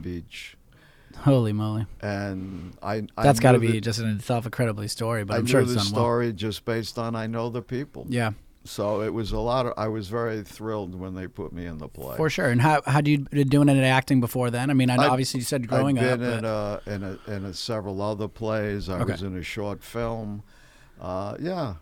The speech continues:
Speaker 1: Uh, and,
Speaker 2: So
Speaker 1: and just more and more learning. I'm in an
Speaker 2: Yeah.
Speaker 1: acting workshop.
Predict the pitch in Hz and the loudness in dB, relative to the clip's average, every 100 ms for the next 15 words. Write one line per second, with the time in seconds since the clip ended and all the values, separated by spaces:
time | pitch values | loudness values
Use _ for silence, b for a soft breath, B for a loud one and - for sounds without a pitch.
0 | - 107 101 95 - - - _ _ - | -10 -8 -6 -6 -8 -12 -18 _ _ -20
1 | - - 120 117 131 123 117 - 139 - | -16 -4 0 0 -2 -4 -4 -2 -2 -2
2 | 120 120 123 113 107 101 90 90 95 90 | -4 -2 -2 -2 -4 -4 -4 -4 -4 -4
3 | 82 92 107 110 101 101 117 104 - 110 | -4 -4 -4 -4 -4 0 2 0 -2 -6
4 | 95 101 98 - 104 101 98 - | -4 -4 -4 -6 -4 -4 -4 -6